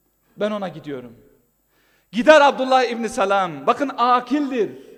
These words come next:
Ahmak değildir. Akıl tutulması yaşamaz Abdullah.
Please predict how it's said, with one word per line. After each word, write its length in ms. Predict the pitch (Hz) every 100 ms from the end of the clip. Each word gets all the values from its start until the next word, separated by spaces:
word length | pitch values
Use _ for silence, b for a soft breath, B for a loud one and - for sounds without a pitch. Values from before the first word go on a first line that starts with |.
| - _ _ -
Ahmak 640 | 262 240 190 302 320 175
değildir. 960 | 254 285 294 262 214 - - - - _ b b b b
Akıl 440 | 214 208 254 302 254
tutulması 560 | 269 277 269 269 262
yaşamaz 540 | 294 262 254 262 302 294
Abdullah. 800 | 277 262 247 233 202 147 -